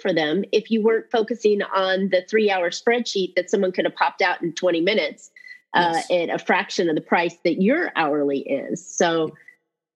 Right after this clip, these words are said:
Speaker 1: it
Speaker 2: I, I
Speaker 1: just
Speaker 2: will say, though, I can really relate to that pushback because,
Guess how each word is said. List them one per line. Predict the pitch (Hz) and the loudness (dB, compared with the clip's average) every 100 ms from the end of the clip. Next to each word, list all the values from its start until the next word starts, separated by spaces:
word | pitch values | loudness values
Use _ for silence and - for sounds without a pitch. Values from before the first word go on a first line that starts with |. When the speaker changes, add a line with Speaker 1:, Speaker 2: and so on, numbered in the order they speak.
| _ _ - | _ _ -8
Speaker 1:
it | - - - - - _ _ _ _ _ _ - - | -6 -4 -6 -8 -14 _ _ _ _ _ _ -12 -2
Speaker 2:
I, | - | 0
I | - | 2
Speaker 1:
just | 113 139 | 0 0
Speaker 2:
will | 165 185 | 0 0
say, | - 170 | 0 2
though, | 120 120 113 | 4 2 0
I | - 113 | 0 -2
can | 117 110 98 | 2 2 4
really | 104 117 120 | 2 2 2
relate | 107 95 95 101 92 - | 2 0 0 0 -2 -2
to | 98 85 | 0 0
that | 82 85 | 0 -2
pushback | - - 127 123 - 80 - | -2 0 0 0 -2 -2 -2
because, | 90 - 101 - | -4 0 0 0